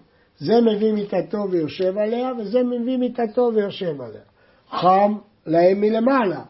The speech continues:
זה מביא מחצלת ופורס על גביו, וזה מביא מחצלת ופורס על גביו. אחר כך, זה זוקף מיטתו והולך לו, וזה זוקף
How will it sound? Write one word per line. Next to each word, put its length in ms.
זה 200
מביא 300
מחצלת 720
ופורס 540
על 120
גביו, 440
וזה 300
מביא 400
מחצלת 540
ופורס 440
על 120
גביו. 380
אחר 160
כך, 440
זה 280
זוקף 480
מיטתו 560
והולך 480
לו, 260
וזה 360
זוקף 380